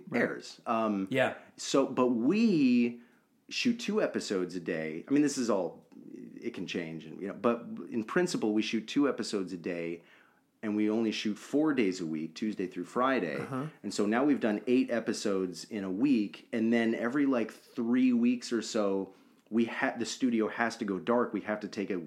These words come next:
Speaker 2: a week off so that the writers can just catch up because we're shooting more episodes than air.
Speaker 3: Sure.
Speaker 2: So,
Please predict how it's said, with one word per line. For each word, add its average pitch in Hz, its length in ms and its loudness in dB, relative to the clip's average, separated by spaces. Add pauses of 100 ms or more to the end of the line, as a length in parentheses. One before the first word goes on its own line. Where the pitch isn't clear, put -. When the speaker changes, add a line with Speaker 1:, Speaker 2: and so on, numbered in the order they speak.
(180)
Speaker 2:
a 98 40 -6
week 98 240 -4
off 117 160 -2
so 110 160 -4
that 92 120 -6
the 101 60 -4
writers 95 360 -4
can 92 140 -8
just 85 120 -12
catch - 280 -8
up 120 240 0
because 95 260 -6
we're 98 160 -4
shooting 123 440 0
more 95 220 -4
episodes 87 520 -8
than 85 340 -10
air. 107 320 -6 (160)
Speaker 3:
Sure. 110 540 -6
Speaker 2:
So, 107 640 2